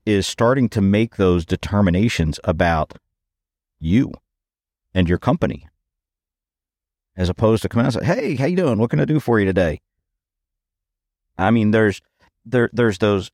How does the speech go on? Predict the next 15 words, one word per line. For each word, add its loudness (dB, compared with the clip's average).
those 0
subtle 2
things. -2
I 0
mean, 2
you, -2
you've -2
heard 2
the, -2
you've -2
heard 0
the, 2
the -2
thing -10
that -12